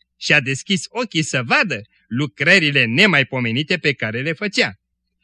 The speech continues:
Mare lucru este umblarea cu ochii deschiși. Numai cei care privesc cu băgare de seamă se învrednicesc de cunoașterea adevărului și de binele care izvorăște din adevăr.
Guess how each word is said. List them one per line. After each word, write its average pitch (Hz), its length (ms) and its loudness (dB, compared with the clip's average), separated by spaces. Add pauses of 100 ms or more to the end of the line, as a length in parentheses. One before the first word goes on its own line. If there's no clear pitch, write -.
(140)
Mare 131 480 2
lucru 226 280 0
este 175 280 2
umblarea 139 480 2
cu 135 140 -8
ochii 131 260 -4
deschiși. 127 560 -4 (380)
Numai 143 360 2
cei 147 200 -2
care 143 260 2
privesc 143 360 -2
cu 151 100 -10
băgare 135 380 -2
de 123 140 -4
seamă 262 400 2 (220)
se - 220 -2
învrednicesc 139 680 -2
de 139 120 -2
cunoașterea 131 600 -4
adevărului 196 720 2 (140)
și - 240 -2
de 135 180 -2
binele 170 400 2
care 147 380 2
izvorăște 139 680 -2
din 135 320 -4
adevăr. 113 440 -6